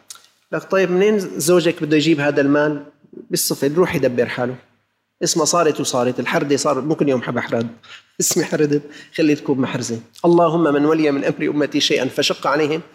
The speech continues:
اللهم فاشقق عليهم". أو أبوها بيقول: "ما بترجع بنتي إلا بهيك". طيب، ليش، ماذا تشق على الرجل؟ هذا زوجها يا أخي.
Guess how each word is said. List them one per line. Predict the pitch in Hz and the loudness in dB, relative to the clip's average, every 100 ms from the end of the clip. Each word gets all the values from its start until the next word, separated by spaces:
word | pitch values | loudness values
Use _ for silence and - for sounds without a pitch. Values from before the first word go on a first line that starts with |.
| _ _ | _ _
اللهم | 160 147 147 139 | 0 2 2 0
فاشقق | 147 - 135 - | -2 -2 -4 -4
عليهم". | 113 107 131 - _ _ _ _ _ _ _ _ _ _ _ _ _ - | -6 -8 -12 -20 _ _ _ _ _ _ _ _ _ _ _ _ _ -2
أو | 180 185 | 2 4
أبوها | 185 240 196 | 4 4 4
بيقول: | 160 156 170 | 2 2 2
"ما | 156 196 | 2 0
بترجع | - 190 180 165 | 0 0 2 0
بنتي | 165 180 175 | 0 -2 -2
إلا | 147 135 | 0 0
بهيك". | 117 110 101 _ _ _ _ _ | -2 -6 -10 _ _ _ _ _
طيب، | 135 127 | -10 -2
ليش، | 185 | 2
ماذا | 190 233 240 | 4 4 2
تشق | 233 - 214 | 2 0 0
على | 175 165 | 0 2
الرجل؟ | 170 170 165 165 - _ _ _ _ _ | 0 0 -2 -4 -14 _ _ _ _ _
هذا | 165 180 190 | 0 2 4
زوجها | 170 185 202 202 175 | 4 4 2 0 0
يا | 156 143 | 0 0
أخي. | 156 151 | -2 -6